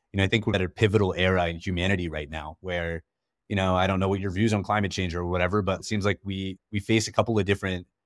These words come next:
almost existential threats to humanity right now. And I think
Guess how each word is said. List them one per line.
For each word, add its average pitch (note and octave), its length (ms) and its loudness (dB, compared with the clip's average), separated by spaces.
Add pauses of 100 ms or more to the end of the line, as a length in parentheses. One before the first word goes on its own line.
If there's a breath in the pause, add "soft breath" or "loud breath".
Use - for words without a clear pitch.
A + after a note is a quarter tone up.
(420)
almost A2 260 2
existential G2 720 -2
threats F#2 380 0
to F2+ 100 -8
humanity F2 500 -2
right D#2 180 -6
now. D#2+ 200 -8
And D#2+ 100 -8
I - 20 -6
think G2 400 -2